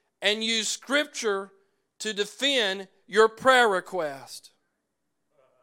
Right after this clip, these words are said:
But ultimately, that prayer request has to be concluded by those powerful,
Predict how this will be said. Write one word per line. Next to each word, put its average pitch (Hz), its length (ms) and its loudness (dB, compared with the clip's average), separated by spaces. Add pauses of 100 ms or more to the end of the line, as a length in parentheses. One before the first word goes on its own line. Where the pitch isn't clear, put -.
(220)
But 208 220 0
ultimately, 202 1040 2 (1040)
that 214 260 0
prayer 240 320 4
request 202 640 -2
has 202 260 2
to 208 100 -6
be 190 180 -6
concluded 180 1040 -6 (880)
by 196 240 4
those 190 400 0
powerful, 233 1040 4